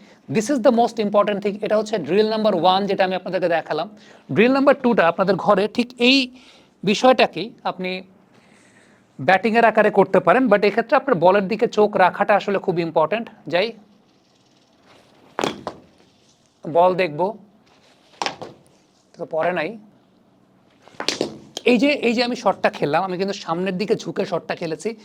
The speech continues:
বলটা দেখেছি, যাই। এই যে সামনের দিকে ঝোঁকা, this is the important thing।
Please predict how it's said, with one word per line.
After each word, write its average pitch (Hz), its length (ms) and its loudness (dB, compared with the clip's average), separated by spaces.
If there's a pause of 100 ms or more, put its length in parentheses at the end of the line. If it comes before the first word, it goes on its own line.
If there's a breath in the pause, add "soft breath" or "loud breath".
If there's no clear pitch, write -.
(280 loud breath)
বলটা 156 260 2
দেখেছি, 151 320 -6
যাই। 170 240 -4 (2000)
এই 220 140 0
যে 214 80 0
সামনের 196 340 -2
দিকে 202 180 -2
ঝোঁকা, 180 420 -2 (320 soft breath)
this 214 120 -2
is 233 80 -2
the 214 100 2
important 160 440 0
thing। 117 120 -10